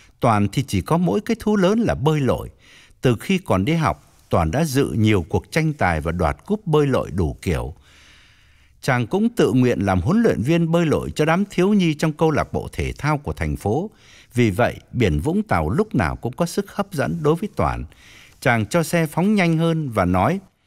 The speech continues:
"Hôm nay thứ bảy, em về làm cái gì? Ở lại một đêm mình bàn chuyện đám cưới,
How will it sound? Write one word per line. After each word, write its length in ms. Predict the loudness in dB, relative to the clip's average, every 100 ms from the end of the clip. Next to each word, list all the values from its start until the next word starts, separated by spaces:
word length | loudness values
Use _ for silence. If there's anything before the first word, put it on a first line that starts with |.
| _ _ _ _ _
"Hôm 200 | 2 2
nay 140 | 2 0
thứ 100 | -2
bảy, 340 | -2 -4 -8 -4
em 200 | -2 2
về 180 | 2 2
làm 180 | -2
cái 140 | -4 -6
gì? 240 | -8 -12 _ _ _
Ở 240 | 0 0 2
lại 540 | 0 -2 -4 -6 -6 -4
một 240 | -4 0
đêm 280 | 0 0 -2
mình 240 | -2 -2 0
bàn 200 | -2 -2
chuyện 200 | -6 -6
đám 240 | -4 -4
cưới, 320 | -2 -2 -2